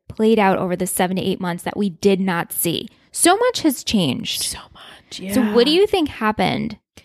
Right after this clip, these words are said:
Speaker 1: in that time frame?
Speaker 2: I think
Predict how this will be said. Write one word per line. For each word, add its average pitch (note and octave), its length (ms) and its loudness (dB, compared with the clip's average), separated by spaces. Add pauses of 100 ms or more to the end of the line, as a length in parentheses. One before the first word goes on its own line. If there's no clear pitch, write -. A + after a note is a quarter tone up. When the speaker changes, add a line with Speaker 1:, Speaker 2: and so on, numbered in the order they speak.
(320)
Speaker 1:
in G#3+ 160 4
that G3 180 2
time F3 240 -4
frame? - 400 -6 (420)
Speaker 2:
I A#3+ 180 4
think G3+ 580 0